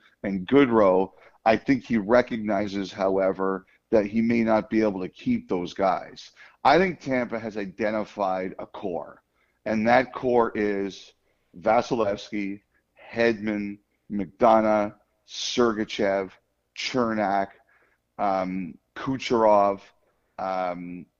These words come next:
uh, obviously Point. I think, I think Palat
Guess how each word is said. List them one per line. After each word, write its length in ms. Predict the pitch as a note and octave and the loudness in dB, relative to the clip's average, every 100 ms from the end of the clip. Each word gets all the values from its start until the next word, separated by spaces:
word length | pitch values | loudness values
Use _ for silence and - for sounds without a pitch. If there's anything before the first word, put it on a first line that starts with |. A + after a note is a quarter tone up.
| _ - | _ -12
uh, 460 | G2 F#2 F#2+ F2+ F2+ | -8 -6 -6 -8 -6
obviously 760 | G#2 A#2 A2+ A2+ - G#2+ G2 F#2 - | 2 2 2 -2 -2 -2 -2 -4 -6
Point. 580 | C3 A#2 G#2+ G#2+ - - _ _ _ - | 0 0 0 -4 -10 -20 _ _ _ -6
I 140 | A2 | -4
think, 240 | A2+ A2+ - _ _ | -2 -6 -6 _ _
I 120 | A#2+ | -4
think 320 | A2+ C#3 A#2+ - | -2 -2 -4 -4
Palat 680 | B2 A2+ A#2+ C3 C3 B2+ | 0 4 6 6 6 4